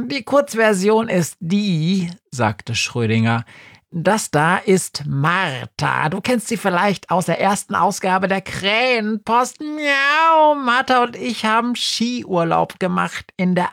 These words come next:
Eiszeit mit Marthas neuem S U V.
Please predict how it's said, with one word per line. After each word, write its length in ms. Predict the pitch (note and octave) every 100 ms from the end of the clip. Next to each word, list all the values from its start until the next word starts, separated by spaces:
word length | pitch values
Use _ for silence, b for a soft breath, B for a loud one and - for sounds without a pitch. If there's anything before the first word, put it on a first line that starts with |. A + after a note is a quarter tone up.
| _
Eiszeit 1120 | E3 G#3 G#3 F3 - - - E3 E3 F#3 F3+ _
mit 200 | G#3 G#3
Marthas 680 | F#3 G3+ A#3 - A#3 A#3 -
neuem 560 | F#3 A3+ A#3 G#3+ A3 A3+
S 380 | - A3 - -
U 280 | G#3 B3 A#3+
V. 540 | G3 B3 B3 A#3 G#3